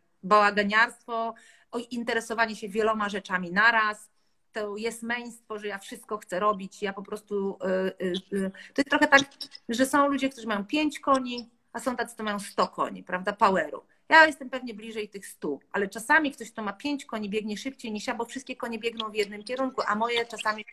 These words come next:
biegną, e, w dziesięciu różnych. Więc żeby panować nad moimi końmi, ja mam swoje rytuały. Jednym z nich jest wstawanie o piątej rano, bo to bardzo dobrze służy na długowieczność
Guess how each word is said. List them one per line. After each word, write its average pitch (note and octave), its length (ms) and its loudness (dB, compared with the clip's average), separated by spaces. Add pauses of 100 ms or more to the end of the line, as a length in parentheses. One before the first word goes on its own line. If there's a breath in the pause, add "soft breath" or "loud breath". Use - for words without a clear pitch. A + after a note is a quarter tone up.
(100)
biegną, G3+ 360 -4 (200)
e, F#3 120 -8
w F#3 40 -18
dziesięciu G#3 420 -8
różnych. E3+ 340 -6 (640 soft breath)
Więc G3 140 0
żeby E4 200 4
panować C4 400 2
nad A3+ 200 -4
moimi G3+ 240 -6
końmi, A3+ 520 -4 (800 loud breath)
ja A#3+ 220 0
mam B3 180 -4
swoje A3 260 -4
rytuały. F3+ 440 -4
Jednym B3+ 300 -4
z - 80 -10
nich C#4 160 -6
jest - 240 -10
wstawanie B3 440 0
o - 20 -8
piątej A3+ 340 0
rano, A3+ 240 2
bo A3 80 -4
to A3+ 100 -4
bardzo B3 340 0
dobrze G#3 260 -4
służy D#3+ 360 -8 (500)
na D#4+ 140 8
długowieczność A3 880 -2